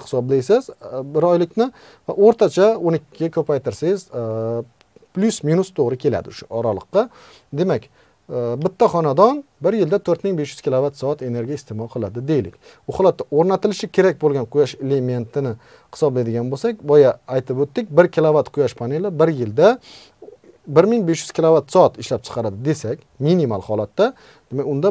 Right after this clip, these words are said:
bizga uch kilovatt, ya'ni to'rt ming besh yuzni bir ming besh yuzga bo'lamiz, uch kilovattlik quyosh paneli o'rnatishimiz kerak. Kilovatt boshqa narsa. Bu quvvat, quyosh panelining quvvati. Kilovatt soat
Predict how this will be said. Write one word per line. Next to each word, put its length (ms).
bizga 320
uch 340
kilovatt, 420
ya'ni 280
to'rt 200
ming 140
besh 180
yuzni 180
bir 120
ming 100
besh 160
yuzga 220
bo'lamiz, 400
uch 180
kilovattlik 640
quyosh 280
paneli 240
o'rnatishimiz 400
kerak. 280
Kilovatt 480
boshqa 240
narsa. 300
Bu 240
quvvat, 340
quyosh 240
panelining 480
quvvati. 400
Kilovatt 400
soat 180